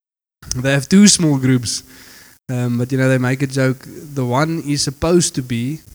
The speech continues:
on Thursday mornings and the other one on Thursday evenings, but it tends to go to Friday mornings as well. So it seems like they have two morning small groups. Um, but, you know, the half of the, of the Afrikaans congregation is literally in their small groups, like forty people,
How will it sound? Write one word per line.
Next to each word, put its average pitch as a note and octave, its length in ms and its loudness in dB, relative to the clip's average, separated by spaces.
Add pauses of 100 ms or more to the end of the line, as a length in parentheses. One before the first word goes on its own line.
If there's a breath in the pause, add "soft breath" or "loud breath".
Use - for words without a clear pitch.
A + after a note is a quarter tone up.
(260)
on B2+ 80 -6
Thursday C#3 380 -2
mornings B2+ 720 -4
and B2 140 -8
the - 20 -8
other B2 160 -8
one B2+ 140 -4
on B2 100 -6
Thursday B2+ 640 -4 (100)
evenings, C3+ 460 -6
but B2 140 -8
it B2 120 -10
tends D3+ 300 -4
to C#3+ 100 -6
go C3 180 -4
to C3 120 -6
Friday C#3+ 440 -6
mornings C3 440 -4
as B2 260 -6
well. G#2+ 240 -8
So A#2+ 140 -10
it A2+ 80 -10
seems F3+ 360 -2
like D3+ 220 -2
they C3+ 160 -2
have C3 240 -4
two D3 320 2 (300 loud breath)
morning D3+ 420 0
small D3+ 400 0
groups. A#2 460 -4 (880 loud breath)
Um, C3+ 220 -2
but, C#3 160 -2
you D3 40 0
know, D3 120 2
the C#3+ 100 2
half D#3+ 360 4
of D3+ 120 -2
the, D3+ 300 -2
of D3+ 100 -4
the D3 80 0
Afrikaans D3+ 600 2
congregation C#3 600 2
is A#2+ 140 0
literally C#3 480 2
in C3 80 2
their C3+ 140 4
small C#3 320 2
groups, A#2+ 340 -6
like C3+ 160 -6
forty D3 240 0
people, A#2+ 500 -2